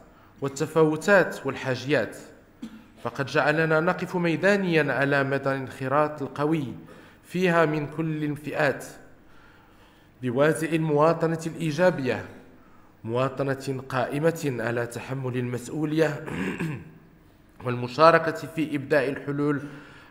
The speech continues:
الأكثر واقعية للمعضلات الاقتصادية والاجتماعية التي لا تنتظر المواعيد الانتخابية ولا أن تبقى مرهونة بها. وفي هذا الصدد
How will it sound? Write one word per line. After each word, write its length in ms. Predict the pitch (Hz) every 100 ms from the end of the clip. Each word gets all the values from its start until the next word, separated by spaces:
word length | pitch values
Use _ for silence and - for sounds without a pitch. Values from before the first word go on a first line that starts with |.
| 135
الأكثر 540 | 131 160 - 151 151
واقعية 720 | 151 147 151 135 170 131 107 - - - - - - -
للمعضلات 760 | 135 139 120 131 139 151 156
الاقتصادية 760 | 147 139 - 131 156 160 151 156 151
والاجتماعية 920 | 147 143 - - 131 110 107 107 92 - - - - - - -
التي 460 | 123 135 131 135 135
لا 160 | 117
تنتظر 520 | 120 151 147 139 131 123
المواعيد 600 | 123 120 120 117 113 107
الانتخابية 840 | 113 104 113 117 107 131 139 - - - - - -
ولا 300 | 135 127 104
أن 100 | 120
تبقى 380 | 127 127 120 120
مرهونة 460 | 117 107 123 110 113
بها. 360 | 113 143 98 - - - - - - - - - - - -
وفي 300 | 156 156 180
هذا 180 | 147
الصدد 400 | 139 - 117 85